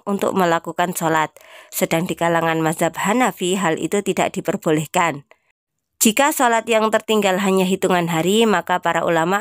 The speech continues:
menganjurkan melaksanakan secara tertib. Mana yang waktunya lebih awal, maka dikodok terlebih dahulu. Dan mana yang waktunya belakang, dikodok belakangan. Sedangkan jika yang tertinggal sampai bertahun-tahun,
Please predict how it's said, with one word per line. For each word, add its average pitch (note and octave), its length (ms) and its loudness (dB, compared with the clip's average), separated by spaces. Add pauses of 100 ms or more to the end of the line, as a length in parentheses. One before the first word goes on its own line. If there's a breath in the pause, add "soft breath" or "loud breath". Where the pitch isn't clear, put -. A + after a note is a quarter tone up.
menganjurkan F3+ 720 0
melaksanakan F3 800 -2
secara E3 400 -2
tertib. D#3 320 -4 (480 loud breath)
Mana D#3+ 240 0
yang D#3+ 240 2
waktunya D#3+ 400 0
lebih E3 240 -2
awal, F3+ 400 2
maka F3+ 320 -2
dikodok F3+ 560 -2
terlebih E3 400 -2
dahulu. D#3 480 2 (320 loud breath)
Dan E3 160 0
mana D#3 320 0
yang D#3+ 160 0
waktunya D#3 400 0
belakang, F3+ 640 -2
dikodok F3 560 0
belakangan. D3 640 -2 (320 loud breath)
Sedangkan F3 640 0
jika G3 160 -2
yang F3+ 240 0
tertinggal F3 480 0
sampai A#3+ 400 2
bertahun-tahun, F3 960 0